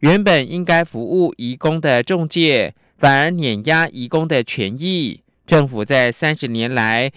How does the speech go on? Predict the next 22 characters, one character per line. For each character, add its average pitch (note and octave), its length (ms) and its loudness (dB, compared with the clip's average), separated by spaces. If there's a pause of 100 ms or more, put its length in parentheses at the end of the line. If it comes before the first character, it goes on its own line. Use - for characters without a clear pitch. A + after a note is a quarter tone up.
(160)
也 C#3 200 4
没 E3 120 0
有 G3+ 140 2
尽 E3 200 -4
到 D3+ 260 2
政 F3+ 240 -2
府 C3 100 -10
的 G#2+ 160 -4
责 G#2 260 -4
任 E3+ 360 0
来 A2+ 240 -2
保 G2 240 -2
障 B2+ 400 -2
移 G2+ 260 -8
工 D3 240 -2
的 G#2+ 340 0
权 - 360 -8
益。 A2+ 400 -8 (1700)
而 D3 120 2
在 D#3 160 4
香 F3+ 280 -2
港， A#2 360 -2